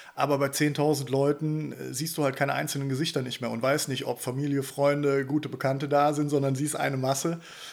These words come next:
und, äh, das, das find ich immer noch aufregender, aber, ähm, die, die Vorbereitung ist immer dieselbe. Es gibt echt so Rituale, die ich immer noch mache,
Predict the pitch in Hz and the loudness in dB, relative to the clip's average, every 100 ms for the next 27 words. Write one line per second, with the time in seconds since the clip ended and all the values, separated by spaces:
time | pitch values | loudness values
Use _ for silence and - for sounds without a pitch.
0 | - - 143 143 139 135 135 131 131 135 | -18 -2 2 2 2 -2 0 0 0 -2
1 | - - 131 - 151 160 143 117 127 139 | -2 -2 -2 -2 -2 -2 -4 -2 -2 -2
2 | 123 110 110 98 - 120 120 113 107 - | -6 -6 -6 -8 -8 -6 -4 -4 -8 -12
3 | 120 117 107 - - _ - 139 135 131 | -14 -14 -16 -20 -20 _ -14 -10 -8 -8
4 | - 147 147 151 160 151 151 147 123 135 | 2 2 6 4 4 0 -2 -2 0 0
5 | 151 170 180 - 170 - 156 151 151 151 | 0 0 -6 -8 -8 -6 -4 -2 -2 -2
6 | 160 127 117 - 139 120 135 143 185 | -2 -4 -6 -6 -6 -2 -2 0 -4